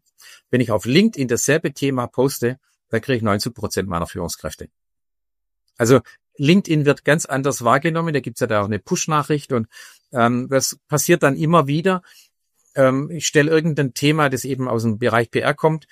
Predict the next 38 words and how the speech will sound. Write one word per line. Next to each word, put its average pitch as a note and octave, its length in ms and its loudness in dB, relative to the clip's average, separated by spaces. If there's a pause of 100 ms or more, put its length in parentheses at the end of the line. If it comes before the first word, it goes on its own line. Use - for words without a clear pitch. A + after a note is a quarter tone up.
(160)
ins B2+ 200 -2
Intranet F3 640 2 (160)
und C3+ 80 0
eine B2 240 2
Woche E3 240 2
später C#3 360 2
mache B2+ 200 0
ich A#2+ 80 -10
dann A2+ 160 0
einen G#2+ 80 -4
Post D3 340 0
auf A#2+ 140 -2
meinem G#2+ 240 2
LinkedIn-Profil A#2 580 -2
dazu. C3+ 380 0 (380)
Und A#2 80 -6
da B2 60 4
gibt's C#3+ 200 0
immer D3+ 200 2
wieder D#3 160 2
Kollegen, C#3+ 420 0
die C#3 80 -8
sagen, B2 340 -4 (180)
ja, B2+ 200 2
sowas D3 380 0
würde D3 140 0
ich C#3 80 -4
gern C#3 140 0
zuerst C#3+ 320 -6
in - 20 -2
der B2+ 100 0
Firma C#3 280 0
erfahren, B2+ 320 -2
bevor B2+ 260 -4
ich's B2 120 -6
beim A#2 160 0
Rainer A2 260 2
Sam A#2 320 0